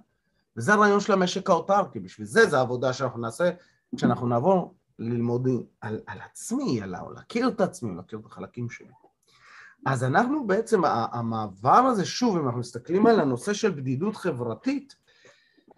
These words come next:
זה צורך כל עוד אני לא יודע לספק אותו לעצמי. ברגע שאני יודע לספק אותו לעצמי, אני לא צריך, אבל זה כן אני רוצה.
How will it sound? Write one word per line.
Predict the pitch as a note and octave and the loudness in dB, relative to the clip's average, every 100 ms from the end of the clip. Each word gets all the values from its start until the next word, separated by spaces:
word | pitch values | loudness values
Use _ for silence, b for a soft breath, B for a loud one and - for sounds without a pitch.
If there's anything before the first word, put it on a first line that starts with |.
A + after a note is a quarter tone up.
| _ _ _ _ - | _ _ _ _ -8
זה | A#2+ C#3 | -2 0
צורך | B2+ - - G3 A3 C4 - - | -2 -2 4 6 8 6 2 2
כל | G3 G3 | 6 6
עוד | F#3+ | 6
אני | F#3 F3 | 4 2
לא | D#3+ | 2
יודע | D#3 D#3 B2+ D#3 F#3+ | 0 0 -2 0 0
לספק | A3+ G3 - C3+ - _ - G3 | 0 -2 -6 -12 -12 _ -4 -4
אותו | G3 F#3+ F3+ | -4 -4 -2
לעצמי. | D3+ C3 - A#2+ - - C#3 B2 F#2+ _ _ _ _ _ _ _ _ _ _ _ _ _ _ - | 2 2 0 -4 -10 -10 -4 -4 -4 _ _ _ _ _ _ _ _ _ _ _ _ _ _ -16
ברגע | F#2+ G2+ C3 F3+ | -10 -6 -2 0
שאני | G3 F3 C#3+ | 0 0 0
יודע | B2+ C#3 | 2 2
לספק | - C3 C#3 C3 | 0 -8 -8 -8
אותו | C3 C#3 | -6 -2
לעצמי, | D3 D#3+ - C4+ B3 | -2 -4 -6 0 2
אני | F#3 D#3 C#3 | 2 0 0
לא | C#3+ F3+ | 0 0
צריך, | F3+ - C#3+ A#2 F#3+ A#3+ - - _ _ _ _ _ - | -4 0 2 2 2 2 -2 -8 _ _ _ _ _ -2
אבל | B2+ A2+ A2+ | 0 0 -4
זה | F#2+ G2 A2 G#2+ _ | -6 -6 -6 -8 _
כן | - E3 D#3 | -4 0 0
אני | C#3+ C3+ | 0 0
רוצה. | A#2+ A#2 A2 - - F#3+ | -2 -4 -6 -8 2 2